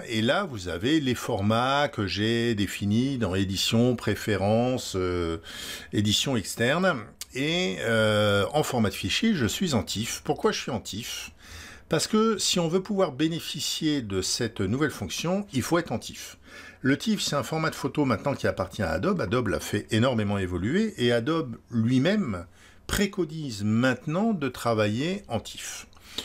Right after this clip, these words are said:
Le tif, vous pouvez travailler ensuite, vous avez l'espace de couleur, la profondeur, tout ça, c'est des choses qu'on a déjà vues lorsqu'on a regardé les éditions externes.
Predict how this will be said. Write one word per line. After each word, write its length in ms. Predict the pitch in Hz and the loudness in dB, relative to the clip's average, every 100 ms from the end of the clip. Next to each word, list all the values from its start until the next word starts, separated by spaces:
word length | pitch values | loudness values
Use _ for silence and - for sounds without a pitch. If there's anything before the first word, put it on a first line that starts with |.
| - - - - - - - | -12 -18 -20 -20 -20 -20 -10
Le 280 | - 156 180 | 0 4 4
tif, 300 | 180 180 165 | 2 -4 -4
vous 120 | 127 | -4
pouvez 260 | 110 127 127 | -4 -2 -2
travailler 420 | - 113 113 123 | 0 2 2 2
ensuite, 360 | 113 - 135 104 | 0 0 -2 0
vous 140 | 95 | 0
avez 100 | 98 | 0
l'espace 400 | 101 - 120 98 | 0 0 0 0
de 80 | 101 | 0
couleur, 640 | - - 101 123 131 127 | -2 0 2 4 4 2
la 120 | 117 | 2
profondeur, 580 | 107 120 - 113 123 123 | 0 -4 -4 -2 0 0
tout 140 | - 113 | -2 -4
ça, 220 | 131 117 | 0 0
c'est 180 | - 95 | 0 -2
des 100 | 92 | -2
choses 320 | - 120 - | 2 0 0
qu'on 140 | 95 | -4
a 80 | 92 | -2
déjà 320 | 90 110 107 | 2 2 2
vues 240 | 104 120 107 | 0 0 0
lorsqu'on 360 | 80 - 95 | -2 -4 -4
a 80 | 87 | -2
regardé 480 | 87 90 87 92 101 | -2 0 0 0 -2
les 220 | 85 80 | -2 -6
éditions 380 | 76 78 - 87 | -6 -4 -4 -6
externes. 500 | - - 185 185 | -6 0 0 0